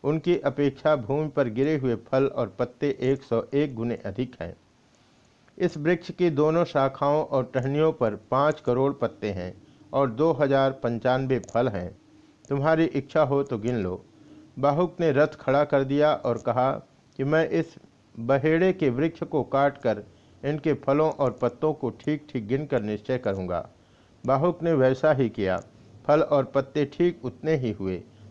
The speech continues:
जितने राजा ने बतलाए थे। नल आश्चर्यचकित हो गए। बाहुक ने कहा,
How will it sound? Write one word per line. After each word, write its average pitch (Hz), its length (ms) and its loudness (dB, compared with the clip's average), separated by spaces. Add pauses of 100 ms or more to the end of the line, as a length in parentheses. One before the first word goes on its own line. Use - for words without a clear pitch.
(140)
जितने 147 340 0
राजा 123 320 4
ने 123 140 0
बतलाए 107 440 0
थे। 87 280 -8 (520)
नल 151 240 2
आश्चर्यचकित 139 840 0
हो 139 80 2
गए। 147 240 0
बाहुक 123 640 -2
ने 139 120 0
कहा, 123 360 -2